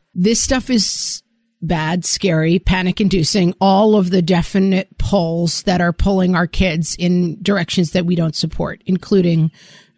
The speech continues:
body image and feeling bad about the way they look.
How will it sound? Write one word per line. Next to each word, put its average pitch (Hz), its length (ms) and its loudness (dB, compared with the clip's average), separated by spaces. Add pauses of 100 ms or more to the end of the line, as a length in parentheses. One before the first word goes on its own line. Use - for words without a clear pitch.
body 165 300 2
image 156 400 2
and 147 120 2
feeling 165 280 0
bad 151 180 0
about 151 160 0
the 170 100 0
way 156 120 0
they 151 160 0
look. 180 320 0